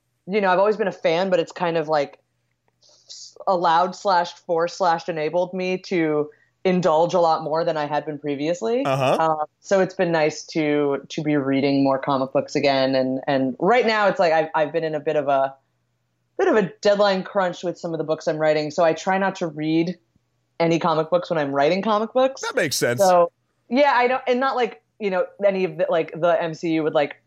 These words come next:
Speaker 1: affect my ability to write comic books about, like, a basketball team <laughs> with no superpowers, but I don't know. It's just, it's easier to compartmentalize my brain. And then as far as the films go, um, you know, I was, I was in, I was in on day one, you know, with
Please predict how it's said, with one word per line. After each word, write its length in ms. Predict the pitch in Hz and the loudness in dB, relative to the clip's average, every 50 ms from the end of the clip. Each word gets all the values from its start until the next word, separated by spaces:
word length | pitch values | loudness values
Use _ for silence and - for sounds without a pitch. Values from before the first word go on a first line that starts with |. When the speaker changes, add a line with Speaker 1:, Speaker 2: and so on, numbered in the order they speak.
| _ _ - | _ _ -2
Speaker 1:
affect 640 | 185 165 - - - - 165 151 156 - - - 190 | -2 -2 -2 -2 -4 -2 0 0 -2 -4 -8 -10 -6
my 220 | 185 165 156 151 | -4 -2 0 0
ability 360 | 156 151 147 151 147 151 151 143 | 0 0 0 0 -2 0 0 -2
to 80 | 147 | -2
write 360 | 139 143 143 143 139 - - | 0 2 2 2 0 -2 -6
comic 280 | - - 156 143 147 - | -6 -4 -4 -4 -4 -2
books 220 | - 156 156 - | -4 -4 -2 -2
about, 140 | 160 151 - | 0 2 2
like, 140 | 156 147 - | 2 2 0
a 80 | 165 160 | 0 -2
basketball 560 | 156 - 160 226 226 - 202 190 240 254 262 | 0 0 -2 -2 -2 -2 -2 0 2 2 2
team 240 | - 415 427 466 480 | 4 4 4 4 4
<laughs> 40 | 494 | 4
with 440 | 453 285 311 587 - 269 269 - 226 | 2 0 0 0 2 2 2 2 2
no 160 | 208 196 208 | 2 2 2
superpowers, 680 | - - - - 240 254 269 262 269 294 311 320 254 | 0 -2 -8 -6 -4 0 2 2 4 4 2 2 0
but 240 | 220 214 196 226 - - | 0 0 0 0 0 -2
I 80 | - 233 | -2 0
don't 100 | 208 175 | 0 0
know. 160 | 160 156 - - 214 - _ - - - | -2 -2 -2 -4 -4 -4 _ -6 -6 -4
It's 180 | - 254 - - | -4 -4 -2 -2
just, 240 | 285 285 - - _ - | -2 -4 -6 -6 _ -4
it's 200 | 226 220 - - - | -4 -4 -6 -4 -2
easier 300 | 247 240 180 226 233 196 | -2 0 2 2 2 2
to 80 | - | 2
compartmentalize 640 | - 202 175 - 165 151 147 147 143 139 135 135 131 143 | 0 -2 -4 -2 -2 -2 -2 -2 -2 -2 -2 -2 -2 -4
my 80 | 135 | -6
brain. 260 | 127 135 131 123 123 | -4 -4 -4 -4 -4
And 100 | 139 185 | -2 -2
then 100 | 233 247 | 0 0
as 100 | 262 - | 0 0
far 140 | - 311 311 | 2 2 2
as 80 | 294 240 | 2 0
the 80 | 262 | -2
films 280 | 262 269 262 254 247 180 | 0 0 0 0 0 0
go, 320 | - 170 156 151 151 151 - _ _ _ _ _ _ - | 2 2 2 2 2 0 -4 _ _ _ _ _ _ -2
um, 480 | 180 180 175 175 170 165 165 165 160 - _ _ _ _ _ - | 0 2 2 4 2 2 0 -2 -6 -12 _ _ _ _ _ -2
you 120 | 254 269 | 0 2
know, 140 | 226 196 180 | 2 4 4
I 180 | - 185 190 | 4 4 4
was, 260 | 196 196 190 170 - _ - | 2 2 -2 -6 -8 _ -2
I 120 | 196 196 202 | 0 0 0
was 180 | 202 196 185 - | 0 -4 -6 -6
in, 420 | 190 196 190 190 185 185 180 180 - - _ _ | -6 -4 -2 -2 -4 -4 -6 -8 -10 -12 _ _
I 100 | - 196 | -4 -2
was 140 | 214 214 196 | -2 0 0
in 100 | 220 208 202 | 0 0 0
on 180 | 185 170 170 | 0 -2 0
day 200 | 151 185 170 165 | 2 2 2 2
one, 440 | 151 143 180 185 185 160 151 143 147 | 2 2 2 2 2 2 0 -2 -4
you 80 | 156 151 | -4 -2
know, 240 | 151 147 147 147 | 0 0 0 0
with 260 | 143 147 143 139 - | 2 2 0 0 -2